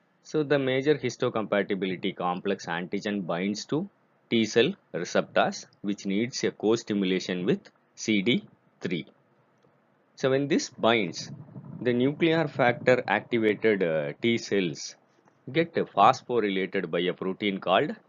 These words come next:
calcineurin. When the phosphorylated nuclear factor activated T cells are formed, they enter into the nucleus of the T cells. They cause, uh, gene, uh, transcriptions in the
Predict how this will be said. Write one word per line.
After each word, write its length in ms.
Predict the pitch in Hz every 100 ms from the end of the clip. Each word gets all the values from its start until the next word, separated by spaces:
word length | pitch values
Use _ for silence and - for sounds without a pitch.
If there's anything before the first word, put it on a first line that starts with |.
| _
calcineurin. 1200 | - 98 95 - 190 - _ - 98 95 85 78 - _ _ _ _ - _ _ _ _ _ _ _ _ _ _ - _ -
When 300 | 120 123 113
the 180 | 110
phosphorylated 880 | 98 107 139 - 147 131 110 107 110
nuclear 480 | 101 98 113 110 104
factor 520 | - 98 - 104 101 95
activated 680 | 82 - 92 90 - 82 -
T 160 | 143
cells 580 | 143 104 82 80 - - _ _
are 160 | 101 98
formed, 540 | - 120 127 90 76 87
they 220 | 117 113
enter 320 | 110 113 143
into 240 | 113 98 107
the 100 | 120
nucleus 580 | 101 123 131 131 120
of 140 | 98 -
the 200 | 113 208 - _ _ _ -
T 140 | 117
cells. 500 | 95 - 73 - - - _ _ _ _ _ _ _ _ -
They 160 | 165
cause, 440 | 165 139 143 147 -
uh, 580 | 123 107 101 92 85 85
gene, 380 | 85 123 139 127
uh, 220 | 95 87
transcriptions 960 | 82 98 110 127 - 107 - 110 101 -
in 200 | 90 101
the 200 | 160